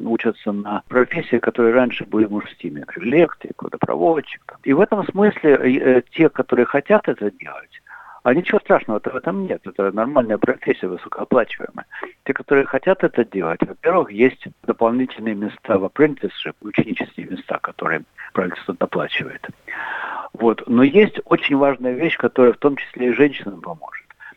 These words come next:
Если человек зарегистрирован как безработный, и если его нанимает кто-то на работу, то людям, которым до тридцати лет, э, будет доплачиваться двести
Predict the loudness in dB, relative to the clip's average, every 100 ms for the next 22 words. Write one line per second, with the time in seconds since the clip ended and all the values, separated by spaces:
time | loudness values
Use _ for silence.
0 | -8 2 4 4 0 2 2 2 -4 -4
1 | -6 2 2 4 -8 -6 -4 -4 -2 0
2 | 0 0 -2 -4 -14 -18 -18 0 2 4
3 | 2 0 -2 2 4 4 4 2 2 2
4 | 0 -6 -10 -10 -4 -4 -2 -6 -2 0
5 | 2 0 -2 -4 2 4 4 -2 0 2
6 | 2 0 -4 -2 -2 -2 -4 -2 -2 -4
7 | -6 -2 0 0 -4 -14 -20 -18 -4 -2
8 | 0 4 2 2 -10 -10 -2 -2 0 -2
9 | 0 -2 -2 -2 -10 -10 -20 -20 _ 0
10 | 4 4 4 -4 -4